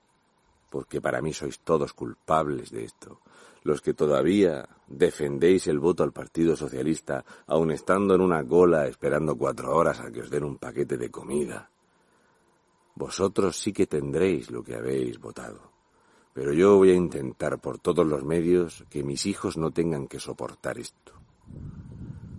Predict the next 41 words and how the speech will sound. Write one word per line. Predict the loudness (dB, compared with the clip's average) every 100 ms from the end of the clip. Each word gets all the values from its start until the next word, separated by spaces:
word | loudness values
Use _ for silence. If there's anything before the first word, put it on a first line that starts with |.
| -16
Por | -14 -10
mis | -8 -2
hijos, | -2 0 -2 0
por | -2 -6
mi | -6
familia | -8 -4 -2 0 -2 -4 -8
y | -10
por | -10 -6
todos | 0 4
los | 4 0
españoles | -6 -4 0 0 0
de | -6
bien, | -6 -8 -14 -20 _ -20 -20
que | -12
siempre | -2 0 0 2 2
hemos | 2 -2 -4
dicho | -8 -6 -8
que | -6 -4
eta | -4 -6
y | -10
una | -10 -8
mierda | -4 -2 -2 -4 -10
son | -10 -10
dos | -10 -12
mierdas, | -14 -14 -14 -16 -20 -20 -20 _ _ _ _ _ _ _ _ _ -10
y | -4
que | 2
todo | 6 6
aquel | 4 2
que | 2
blanquee | 0 0 -2 -2
los | -2 -2
asesinatos | -8 -12 -10 -10 -8 -8 -10 -12
es | -18
peor | -10 -6 -2 -2 -2
que | -10
el | -16
asesino. | -16 -16 -18 -18 -20 -20 _ _ _ _ _ _ _ _ _ _ _ _ _
Así | -12 -8 -4
que | -4
sí, | -4 -8